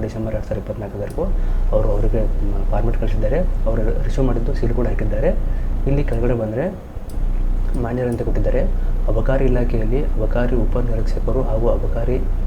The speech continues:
ಪೇದೆ ವೃಂದದಲ್ಲಿ ಖಾಲಿ ಇರುವ ಹುದ್ದೆಗಳ ನೇರ ನೇಮಕಾತಿ ಮಾಡುವ, ಆ, ಭರ್ತಿ ಮಾಡುವ ಮೂಲಕ ಮಾಡುವ ಕುರಿತು ಅಂತ ಕೊಟ್ಟಿದ್ದಾರೆ, ಓಕೆನಾ? ಇಲ್ಲಿ ಉಲ್ಲೇಖ ಪತ್ರ ಕೊಟ್ಟಿದ್ದಾರೆ. ಈ ಸಂಖ್ಯೆ, ಆ,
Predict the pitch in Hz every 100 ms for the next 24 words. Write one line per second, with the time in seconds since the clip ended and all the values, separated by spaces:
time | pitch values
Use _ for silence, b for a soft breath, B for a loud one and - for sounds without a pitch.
0 | - - 117 120 139 - 120 113 110 107
1 | 110 175 - B - - 104 113 131 123
2 | 113 113 117 117 113 117 120 113 110 110
3 | 110 113 110 107 110 - - - - -
4 | - - 107 104 110 - 135 113 113 120
5 | 113 110 104 160 190 - - 110 107 123
6 | 117 120 120 117 - - 98 98 98 117
7 | 143 - - - - - 127 143 139 123
8 | 131 127 127 117 - 107 107 107 127 123
9 | 131 120 110 139 127 - - - - -
10 | 117 110